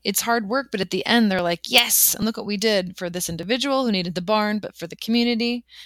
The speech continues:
and how this individual helps the community because the animals that they're raising are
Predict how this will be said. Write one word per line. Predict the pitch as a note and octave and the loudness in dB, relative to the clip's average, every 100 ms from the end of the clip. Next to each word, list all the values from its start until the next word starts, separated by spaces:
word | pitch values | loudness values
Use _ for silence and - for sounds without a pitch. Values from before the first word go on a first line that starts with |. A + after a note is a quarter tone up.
| - | -10
and | F#3 | -4
how | F3+ | -2
this | A#3 - | 0 0
individual | A#3+ A3+ A3+ A3+ G#3+ A3 - - | 0 -2 -4 -4 -6 -8 -16 -8
helps | G3+ G3+ - | -4 -4 -6
the | |
community | - A3 G#3+ A3 A3+ | -4 -2 0 0 -2
because | G3+ - D#3+ E3+ - - - _ _ | -6 -6 -4 -4 -6 -12 -20 _ _
the | G#3 F#3 | -6 -2
animals | G3 G#3 G3 | 0 0 -2
that | - | -2
they're | F3 G3 | -2 -2
raising | F#3+ G3+ G#3 G3+ G3+ G3+ F#3+ | 0 0 0 0 0 -2 -4
are | E3 E3 | -6 -8